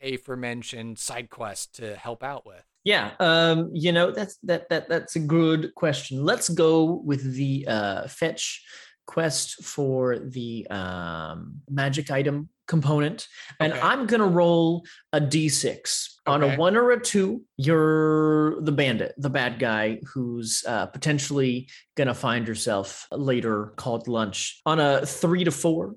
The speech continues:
Speaker 2: you can be, uh, another N P C sort of character who is coordinating with me to make this item. And on a five to six,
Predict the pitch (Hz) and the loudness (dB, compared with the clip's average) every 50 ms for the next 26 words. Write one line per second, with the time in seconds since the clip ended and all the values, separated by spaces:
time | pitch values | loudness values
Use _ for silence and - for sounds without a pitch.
0 | - - 147 135 135 135 143 135 120 127 123 120 120 120 120 110 - 107 104 98 | -8 -6 -6 -6 -4 -4 -4 -2 -2 -2 -2 -2 -2 -4 -4 -2 -2 -4 -4 -4
1 | 107 123 123 117 120 113 - - 165 160 147 143 147 143 139 - 151 151 143 139 | -4 -4 -4 -2 -2 -2 -2 0 0 0 0 0 -2 -2 -2 0 0 0 0 0
2 | - 147 139 131 123 - - 135 127 123 123 - - 143 143 - 143 131 139 131 | 0 -2 -2 -2 -4 -4 -4 -2 -2 -2 -2 -6 -10 -12 -12 -12 -10 -8 -6 -4
3 | 123 117 110 110 131 - - - - - - - 190 - - 180 180 180 170 165 | -4 -4 -4 -6 -8 -8 -10 -8 -8 -8 -8 -8 -8 -6 -2 0 0 0 0 0
4 | 160 151 147 147 147 143 139 135 135 - 135 143 156 - 131 120 117 113 113 - | 0 2 2 2 0 0 -2 -2 -4 -4 -6 -8 -8 -8 -6 -6 -6 -6 -6 -8
5 | 113 110 - 107 95 95 98 98 - 92 120 120 123 120 113 - - 156 156 151 | -8 -6 -6 -6 -6 -6 -6 -8 -8 -6 -6 -4 -4 -4 -4 -2 0 0 0 0
6 | - 147 139 - 165 156 151 - - - - - | -2 -4 -2 -2 -2 -2 -2 -4 -6 -6 -6 -8